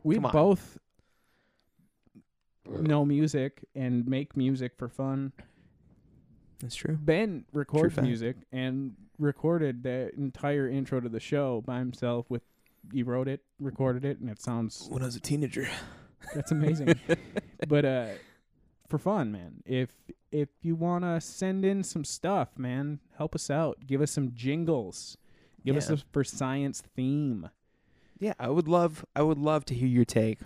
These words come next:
Speaker 2: on some for science intros. That'd be fantastic. I, I wanna see what the community has. So go ahead and fire us an email at chill prison pod at gmail dot com.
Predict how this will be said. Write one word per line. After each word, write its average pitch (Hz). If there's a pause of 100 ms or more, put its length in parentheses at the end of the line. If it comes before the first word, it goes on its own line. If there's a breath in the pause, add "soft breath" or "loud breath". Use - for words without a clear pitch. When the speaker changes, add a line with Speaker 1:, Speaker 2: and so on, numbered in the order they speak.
(120)
Speaker 2:
on 110 (320)
some 110 (200)
for 120
science 110
intros. - (460)
That'd 127
be 135
fantastic. - (220)
I, -
I 165
wanna 185
see -
what 160
the 147
community 135
has. 113 (680 soft breath)
So -
go 139
ahead 165
and 135
fire 135
us 139
an 110
email 120 (160)
at -
chill 143
prison 120
pod - (520)
at -
gmail 117
dot -
com. -